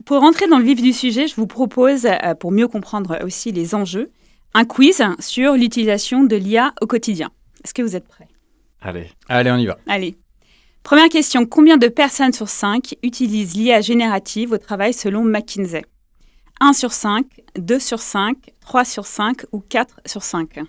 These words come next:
Speaker 2: Moi, je vais dire deux sur cinq.
Speaker 3: Alors, la question, c'est, euh, à quelle date ?
Speaker 2: C'est une bonne question, ça, c'est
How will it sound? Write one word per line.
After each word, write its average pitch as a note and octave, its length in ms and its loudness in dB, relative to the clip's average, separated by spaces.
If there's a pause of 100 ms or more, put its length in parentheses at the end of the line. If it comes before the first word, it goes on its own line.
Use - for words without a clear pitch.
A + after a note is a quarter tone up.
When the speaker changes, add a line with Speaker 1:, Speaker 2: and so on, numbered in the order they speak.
(1300)
Speaker 2:
Moi, F#2+ 180 -10
je F#2 120 -10
vais F#2+ 60 -8
dire F#2 160 -8
deux F2+ 240 -8
sur F#2+ 200 -10
cinq. - 300 -12 (1000)
Speaker 3:
Alors, G2 160 -6
la A2+ 100 -4
question, C3 320 -4
c'est, B2 420 -2
euh, - 280 -10 (160)
à A#2 100 -6
quelle A2+ 220 -6
date ? A#2+ 320 -6 (920)
Speaker 2:
C'est B2+ 180 -4
une F#3 80 4
bonne C#3 200 2
question, B2+ 300 0
ça, F#2+ 260 0
c'est F2+ 160 -8